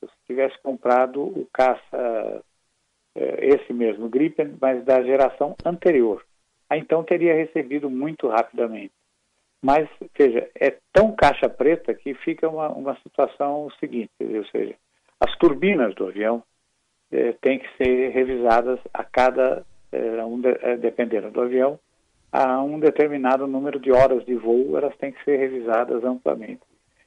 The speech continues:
No caso da caixa preta, isso é feito de uma maneira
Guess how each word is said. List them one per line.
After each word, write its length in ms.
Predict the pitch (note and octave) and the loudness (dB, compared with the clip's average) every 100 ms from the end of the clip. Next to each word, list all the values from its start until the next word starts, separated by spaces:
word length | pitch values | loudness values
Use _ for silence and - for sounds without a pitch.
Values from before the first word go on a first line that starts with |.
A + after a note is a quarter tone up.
| _ - A2 - - | _ -20 -20 -18 -8
No 360 | C3 F3 A#3+ | -2 4 4
caso 400 | A#3 - C3 A#2 | 4 4 4 4
da 120 | A#2 A2+ | 0 0
caixa 340 | B2 A#2 A2+ | 0 0 -4
preta, 440 | - B2 E3 - | -2 -2 -2 -2
isso 240 | A2+ B2+ E3 | -2 -2 -2
é 40 | |
feito 340 | - C3 B2+ - | 0 0 -2 -4
de 80 | |
uma 120 | A#2+ A#2 | -6 -6
maneira 440 | A2+ G#2+ G2+ | -8 -10 -10